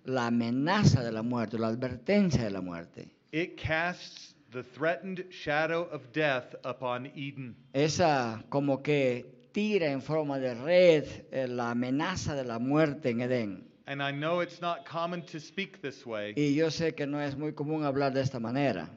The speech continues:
Speaker 2: but Eden with the serpent in it
Speaker 1: Pero el Edén con la serpiente <laughs> dentro de él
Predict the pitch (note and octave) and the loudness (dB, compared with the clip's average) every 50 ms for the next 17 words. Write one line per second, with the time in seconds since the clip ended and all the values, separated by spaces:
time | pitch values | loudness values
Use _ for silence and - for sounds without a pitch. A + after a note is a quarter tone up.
0 | - - - - _ - C#3 C3+ C3+ C#3+ E3 F#3 F#3+ D#3 D3+ D3+ C#3+ C#3 C#3 C3 | -20 -20 -20 -18 _ -4 -4 -2 -2 0 0 -2 -2 -4 -4 -6 -6 -6 -8 -6
1 | A#2 C3+ C3 - C#3 C3 - - - E3+ F3+ F3 F3+ F3+ E3+ - F3+ F3+ F#3 F3 | -8 -8 -6 -6 -8 -8 -6 -2 0 0 0 0 -2 -4 -2 0 -2 -2 0 -2
2 | B2 A2+ - - - - D3+ D#3+ D#3+ D#3+ D#3 D#3 - D3 D#3 D3+ D3 C#3+ C#3 D3 | -4 -8 -10 -10 -4 0 2 4 4 4 4 2 2 2 2 4 4 4 6 6
3 | F3+ G#3+ A3 G3 E3+ C#3+ - D3 C#3+ C#3 C3+ C3 - D3 C3+ C3+ B2+ - - F3+ | 4 4 4 0 -2 -2 -2 0 0 2 4 4 4 4 2 -2 -6 -4 0 2
4 | F#3 G3+ A3+ A#3+ A3+ G#3+ G3+ - D3+ C3+ C3 D3 F#3 F#3 E3+ E3 - - C3 B2+ | 2 2 4 2 0 0 0 0 0 2 2 2 2 2 2 0 0 0 0 2
5 | B2 A#2 A2+ A2+ A#2+ B2+ B2 A2 F#2 F2+ | 2 2 2 2 2 2 2 0 -2 -6